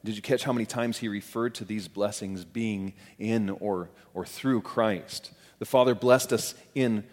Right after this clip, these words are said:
Christ. The Father chose us in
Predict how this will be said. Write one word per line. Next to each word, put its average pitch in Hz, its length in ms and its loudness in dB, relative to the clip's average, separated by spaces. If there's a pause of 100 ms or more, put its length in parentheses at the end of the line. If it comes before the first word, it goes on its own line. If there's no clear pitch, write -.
(160)
Christ. - 680 4 (280)
The 110 120 -2
Father 123 300 8
chose 147 540 6
us 104 360 2 (260)
in 127 380 6